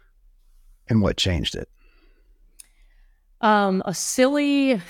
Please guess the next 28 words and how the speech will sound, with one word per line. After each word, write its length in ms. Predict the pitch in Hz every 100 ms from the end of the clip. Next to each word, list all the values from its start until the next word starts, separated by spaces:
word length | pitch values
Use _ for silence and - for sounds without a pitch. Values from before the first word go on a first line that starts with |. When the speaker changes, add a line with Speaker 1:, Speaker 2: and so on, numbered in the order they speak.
| -
Speaker 2:
uh, 320 | - 180 175
move 600 | 190 220 202 170 190 214 - _
of, 480 | - 190 180 175 165 -
uh, 380 | 175 170 165 156
dating 400 | 175 202 214 214
someone 340 | - 190 185
who 140 | 180 180
was 180 | 170
really 340 | 147 175 202 170
unavailable. 840 | 160 151 156 160 160 170 233 - -
Let's 220 | 160 -
just 160 | -
put 140 | - 160
it 100 | -
that 220 | 165 -
way. 240 | 160 175 - _ _ _ _ _ _ 220
And 460 | 202 196 196 190 - _ _ -
waking 460 | 180 220 226 269
up 260 | 190 170 -
and 220 | - 180
realizing 960 | 175 180 180 165 170 - 175 - 226 208 - _ - - - _
that 140 | 196 214
this 200 | 208 240
is 180 | -
dysfunctional, 920 | - 180 - - 180 - 226 233 262 247 _
that 180 | 185 175 -
I 260 | 190 208
am 480 | 208 190 180 175